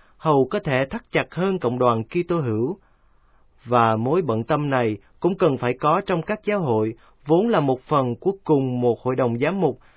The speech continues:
và một vùng. Bởi vì thật là quan trọng khi những giáo hội giàu ơn gọi hơn, giúp đỡ cách rộng lượng những giáo hội thiếu ơn gọi. Đồng thời,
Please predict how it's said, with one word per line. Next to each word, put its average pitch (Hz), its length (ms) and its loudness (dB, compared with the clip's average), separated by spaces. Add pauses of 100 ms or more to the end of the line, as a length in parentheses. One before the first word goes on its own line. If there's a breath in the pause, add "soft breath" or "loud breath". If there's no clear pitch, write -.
(140 soft breath)
và 127 200 2
một 123 200 -4
vùng. 120 300 0 (720 soft breath)
Bởi 120 260 4
vì 131 280 2 (300)
thật 156 240 -2
là 139 140 2
quan 180 220 0
trọng 117 340 0
khi 180 180 0
những 139 220 0
giáo 196 140 2
hội 127 280 4
giàu 131 240 6
ơn 175 200 0
gọi 117 240 2
hơn, 165 300 0 (300 soft breath)
giúp 233 180 -4
đỡ 120 260 2
cách - 140 -4
rộng 123 280 0
lượng 117 420 0
những 113 260 -2
giáo 175 160 -2
hội 104 240 -2
thiếu 160 200 -2
ơn 147 200 -2
gọi. 95 400 -4 (1500)
Đồng 123 220 -4
thời, 113 360 -2